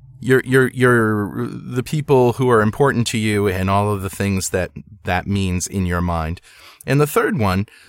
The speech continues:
is, uh, a s-, has typically been a spiritual life, but, you know, sort of the decline of religion has diminished that a little bit. And we've tried, had as a species to find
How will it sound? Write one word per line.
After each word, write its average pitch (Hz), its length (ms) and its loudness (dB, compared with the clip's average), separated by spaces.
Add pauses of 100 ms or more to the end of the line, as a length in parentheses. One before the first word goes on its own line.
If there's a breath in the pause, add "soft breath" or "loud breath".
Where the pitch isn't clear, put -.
(340 loud breath)
is, 143 380 2
uh, 131 280 6
a 131 60 2
s-, - 500 -2 (180)
has 135 260 2
typically 190 540 0
been 101 260 2
a 92 80 2
spiritual 123 840 0 (280)
life, 82 480 -6 (520 soft breath)
but, 110 240 0
you 127 120 0
know, 101 180 0
sort 123 240 0
of 117 60 -2
the 110 80 2
decline 120 480 0
of 104 120 0
religion 104 540 0
has 90 240 -4
diminished 98 600 0
that 85 220 0
a 87 40 -4
little 90 200 -4
bit. 101 180 0
And 104 80 -2
we've 110 160 -2
tried, 120 360 2
had 113 280 0
as 92 200 -4
a 92 60 -6
species - 520 -4
to 101 80 -4
find 113 540 0